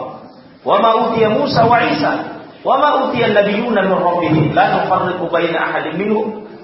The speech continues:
wa nahnu lahu muslimun." Katakan, "Kami beriman kepada Allah dan apa yang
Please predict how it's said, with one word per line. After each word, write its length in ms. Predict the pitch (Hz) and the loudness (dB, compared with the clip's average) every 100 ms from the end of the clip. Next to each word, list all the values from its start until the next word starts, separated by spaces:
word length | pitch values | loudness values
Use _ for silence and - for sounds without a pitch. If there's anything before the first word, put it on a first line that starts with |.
| - | -4
wa 160 | 139 | -2
nahnu 320 | 180 - 170 165 | 0 -2 0 0
lahu 200 | 160 294 294 - - - - | 2 2 2 -4 -10 -14 -4
muslimun." 720 | 175 - 131 131 147 147 147 143 143 143 151 160 - - - - - - 415 415 - - - - - - - - - - - - - - | -2 2 2 2 0 -2 -4 -4 -6 -8 -8 -12 -14 -18 -20 -20 -20 -20 -20 -20 -20 -20 -20 -20 -20 -20 -20 -20 -20 -20 -20 -20 -20 -6
Katakan, 460 | 147 185 202 180 - - - - - - - | 0 2 4 2 0 -2 -8 -12 -16 -18 -4
"Kami 160 | 170 170 170 | 0 2 2
beriman 400 | 196 196 165 151 | 2 0 0 0
kepada 200 | 147 139 143 | 0 2 2
Allah 240 | 143 143 143 143 - - - - _ _ _ _ _ - - _ - - | 2 2 0 -4 -8 -14 -20 -20 _ _ _ _ _ -20 -20 _ -20 -8
dan 140 | 151 - | 0 2
apa 200 | 185 208 | 2 2
yang 100 | 196 | 2